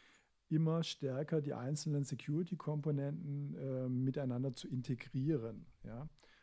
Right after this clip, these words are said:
Ähm, so ein, so eine Attacke ist durchaus komplex oder kann komplex sein, wenn jetzt jemand das Unternehmen angreift.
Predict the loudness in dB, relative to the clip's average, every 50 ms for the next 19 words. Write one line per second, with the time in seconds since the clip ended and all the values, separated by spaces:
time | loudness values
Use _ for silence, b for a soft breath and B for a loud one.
0 | B B B -10 -8 -6 -4 -4 -2 -2 -2 -2 -2 -2 -2 -2 0 0 0 0
1 | -2 -2 -4 -6 -6 -6 -8 -8 -6 -4 -2 0 0 -2 -4 -6 -10 -12 -8 -6
2 | -4 -4 -2 -4 -4 -6 -6 -4 -4 -4 -4 -4 -4 -6 -6 -6 -4 -2 -2 -2
3 | -2 -4 -4 -4 -4 -6 -8 -10 -8 -8 -8 -8 -6 -8 -6 -4 -4 -4 -4 -4
4 | -6 -8 -8 -10 -10 -8 -8 -6 -4 -4 -2 -2 -2 -4 -4 -4 -4 -4 -4 -4
5 | -6 -6 -6 -6 -4 -2 -2 0 -2 -2 -4 -6 -8 -8 -8 -6 -6 -6 -4 -4
6 | -6 -8 -12 -16